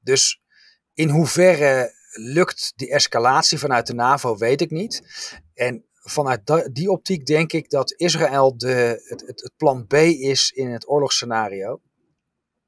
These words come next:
Israël wordt natuurlijk als, eh, wel eens betiteld als het vliegdekschip van de Verenigde Staten binnen het Midden-Oosten. Ehm, een lokaal conflict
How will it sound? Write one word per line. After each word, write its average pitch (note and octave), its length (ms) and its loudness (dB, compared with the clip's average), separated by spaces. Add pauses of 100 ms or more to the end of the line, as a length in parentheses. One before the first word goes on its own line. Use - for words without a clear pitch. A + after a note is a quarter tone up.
(220)
Israël B2 680 -2
wordt C3 180 -2
natuurlijk B2 560 -6
als, - 320 -2
eh, A#2 180 0 (560)
wel C3 200 -2
eens C3 180 -2
betiteld C3+ 420 -2
als - 180 -2
het C3 160 -2
vliegdekschip C#3+ 840 2
van B2 340 0
de A2+ 80 -8
Verenigde B2+ 320 -2
Staten B2+ 460 2
binnen C3 280 -2
het A2+ 120 -8
Midden-Oosten. A#2+ 680 -2 (800)
Ehm, B2 560 0 (840)
een B2 320 -4
lokaal D3 640 2
conflict - 880 -4